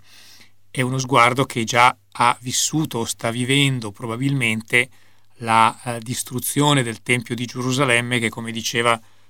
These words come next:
Padre Gianni, è avvenuta a opera dei Romani circa intorno al settanta dopo Cristo. I Vangeli sono scritti più o meno in questo periodo, qualcuno anche dopo, per cui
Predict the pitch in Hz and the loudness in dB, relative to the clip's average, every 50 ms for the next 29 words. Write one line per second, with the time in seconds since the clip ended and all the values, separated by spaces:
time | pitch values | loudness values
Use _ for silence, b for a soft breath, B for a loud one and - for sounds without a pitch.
0 | b b - 135 127 - 127 131 123 135 127 117 120 127 131 127 120 117 110 117 | b b 0 0 0 2 2 2 4 4 4 4 4 4 2 2 2 0 0 -2
1 | 113 123 123 113 - 120 117 117 - 127 120 117 117 117 117 117 131 123 113 113 | -4 -4 -4 -2 0 2 2 2 0 -2 -6 -4 -4 -4 -2 -2 -2 0 0 0
2 | 113 117 117 113 - - 120 113 110 - - 117 117 117 120 110 110 - 117 113 | 0 0 -2 -2 -4 -2 -2 -2 -2 -2 -2 -2 -2 -2 -4 -8 -6 -4 -4 -4
3 | 113 120 117 110 110 - - - - - - - 117 113 110 110 - - 113 113 | -4 -2 -4 -4 -2 -4 -6 -6 -10 -8 -2 0 2 2 0 -2 -2 -4 -4 -4
4 | 117 113 117 107 - 110 - 131 131 131 - - - - 107 B B B B B | -4 -10 -12 -10 -10 -10 -6 -4 -2 -2 -2 -4 -6 -10 -20 B B B B B
5 | B B 131 117 123 120 117 113 135 143 139 135 - - 120 117 113 113 - - | B B -8 -6 -6 -4 0 4 4 4 4 4 0 -2 -6 -8 -10 -10 -8 -4
6 | 131 131 127 127 - 123 - - - 113 110 120 123 131 127 120 117 107 - 120 | -2 -2 -2 -4 -8 -12 -12 -10 -10 -8 -4 -2 0 0 0 -2 -4 -6 -8 -8
7 | - - 120 98 - 120 123 127 127 117 110 107 - 110 104 - - 131 123 113 | -8 -8 -10 -10 -8 -4 -2 0 -2 -2 -4 -8 -10 -10 -10 -8 -6 -6 -4 -4
8 | 113 110 - 120 117 123 117 110 - - 107 b b b b b b b - 135 | -4 -4 -4 -2 0 2 2 2 0 -4 -14 b b b b b b b -6 -4
9 | 127 - - - 156 156 151 | -4 -4 0 2 2 2 2